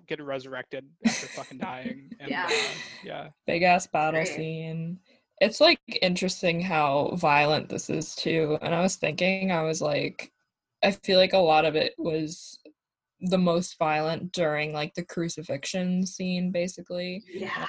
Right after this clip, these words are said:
Speaker 3: I was like, is it just because, like, it's, like, an allegory that they're, like, allowing it to be this violent? 'Cause it's
Speaker 2: I
Speaker 3: like,
Speaker 2: would
Speaker 3: "Oh,
Speaker 2: say
Speaker 3: you,
Speaker 2: yes.
Speaker 3: you know what happens in this scene.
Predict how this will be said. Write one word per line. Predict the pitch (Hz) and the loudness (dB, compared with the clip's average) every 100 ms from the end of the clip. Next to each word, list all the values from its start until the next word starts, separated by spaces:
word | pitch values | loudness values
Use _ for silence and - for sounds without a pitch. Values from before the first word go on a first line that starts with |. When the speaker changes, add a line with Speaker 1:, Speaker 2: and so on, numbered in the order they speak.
| 175 | -6
Speaker 3:
I | |
was | 180 | -4
like, | 185 175 170 - - _ - | -2 -2 -2 -8 -20 _ 0
is | 233 | 4
it | 349 | 4
just | 370 403 | 4 4
because, | 381 339 269 208 | 4 6 6 6
like, | 190 175 - _ - _ _ | 2 0 -10 _ -20 _ _
it's, | 196 190 | 2 4
like, | 196 190 | 4 4
an | 190 | 2
allegory | - 151 151 165 170 180 185 | 2 4 4 4 4 4 2
that | 175 160 | 0 0
they're, | 160 | 0
like, | 165 170 | -2 0
allowing | 180 170 143 151 160 | 0 0 -2 -4 -6
it | - | -6
to | 165 | -8
be | 156 | -6
this | 151 156 160 | -4 -6 -6
violent? | 143 131 143 170 180 185 _ _ - | -10 -8 -6 -4 -4 -6 _ _ 0
'Cause | 214 | 0
it's | 202 - | 2 2
Speaker 2:
I | |
Speaker 3:
like, | 226 | 2
Speaker 2:
would | 269 | 4
Speaker 3:
"Oh, | |
Speaker 2:
say | 302 | 6
Speaker 3:
you, | 320 | 6
Speaker 2:
yes. | 339 - - - - | 2 -2 -8 -12 -8
Speaker 3:
you | - 285 320 | 2 4 6
know | 214 | 6
what | 170 - | 6 2
happens | 190 160 - 170 170 | 2 -2 -2 -4 -6
in | 170 | -6
this | 170 - | -8 -8
scene. | - - 165 170 165 180 | -10 -10 -8 -8 -8 -8